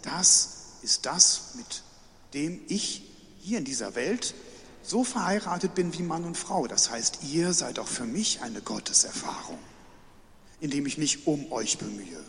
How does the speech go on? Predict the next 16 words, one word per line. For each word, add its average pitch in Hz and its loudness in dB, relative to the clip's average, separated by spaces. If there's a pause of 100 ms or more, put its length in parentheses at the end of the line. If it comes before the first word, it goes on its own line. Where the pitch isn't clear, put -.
(1120)
Meine 180 4
Liebe 233 4
zu - 0
euch, 226 2
die 185 -4
manchmal 170 0
wirklich 190 -2
eine 123 -6
reale 156 4
Liebe 123 -4
ist, 127 0
weil 113 -2
ihr 98 -6
wirklich 240 0
sympathisch 127 -4
seid, 123 -4